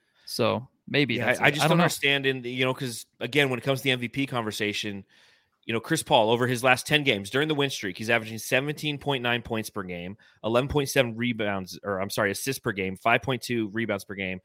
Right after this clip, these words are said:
Speaker 2: and two point four ass-, uh, uh, turnovers per game. You know,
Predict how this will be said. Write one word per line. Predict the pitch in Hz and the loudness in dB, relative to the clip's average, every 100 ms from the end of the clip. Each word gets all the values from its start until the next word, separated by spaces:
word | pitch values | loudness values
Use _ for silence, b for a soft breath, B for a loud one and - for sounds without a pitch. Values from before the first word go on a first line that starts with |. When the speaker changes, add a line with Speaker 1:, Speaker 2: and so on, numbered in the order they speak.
| b b | b b
Speaker 2:
and | 104 110 | -8 -4
two | 147 | -2
point | 139 139 | 0 -2
four | - 131 | 0 0
ass-, | 113 - | 0 -4
uh, | 101 101 95 95 71 - _ - | -2 -2 -2 -4 -8 -16 _ -12
uh, | 90 87 85 | -10 -8 -6
turnovers | - 175 110 - | 2 6 6 2
per | 95 | -6
game. | 82 71 | -8 -6
You | 101 | 0
know, | 101 104 | 0 0